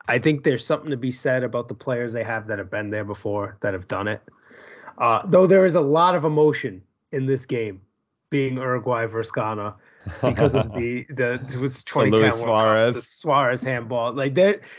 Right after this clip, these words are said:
Speaker 1: there's a lot of emotion here, but I actually think, I think Uruguay are going to pull this out, and I think that they will advance. Um, I think Portugal have been fantastic and done everything that they needed to do. And I know you don't like Portugal. There's no denying that. You have never been a fan.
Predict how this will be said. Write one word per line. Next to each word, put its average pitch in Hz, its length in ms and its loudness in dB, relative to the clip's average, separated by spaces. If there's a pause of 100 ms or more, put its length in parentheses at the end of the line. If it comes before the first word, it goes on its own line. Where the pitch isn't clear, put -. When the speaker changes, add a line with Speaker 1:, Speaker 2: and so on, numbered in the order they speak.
Speaker 1:
there's 185 180 4
a 180 40 2
lot 170 280 4
of 139 100 -4
emotion 131 460 -4
here, 101 320 -12 (280)
but 143 120 -4
I 131 80 -2
actually 127 340 -4
think, 120 340 -10
I 135 80 -6
think 127 180 -2
Uruguay 127 380 -4
are 120 40 -6
going 113 240 -8
to 110 60 -8
pull 117 220 -6
this 107 220 -8
out, 101 360 -4 (400)
and 113 140 -6
I 104 60 -2
think 104 220 -10
that 107 120 -16
they 107 120 -4
will 101 180 -6
advance. 101 680 -8 (600)
Um, 98 380 0 (120)
I 127 120 2
think 143 220 -2
Portugal 127 540 -2
have 110 180 -8
been 104 180 -6
fantastic - 1000 -10
and 120 140 -4
done 113 160 -2
everything 101 440 -6
that 98 140 -8
they 98 140 -6
needed 95 280 -6
to - 80 -12
do. - 300 -10 (580)
And 151 140 2
I 151 60 2
know 196 120 6
you 160 260 2
don't 151 360 2
like 123 240 -4
Portugal. 110 480 -8
There's 127 240 -4
no 175 160 6
denying 139 520 0
that. 117 180 -6
You 135 100 -4
have 131 140 -4
never 151 300 0
been 120 180 -6
a 113 80 -8
fan. 104 420 -14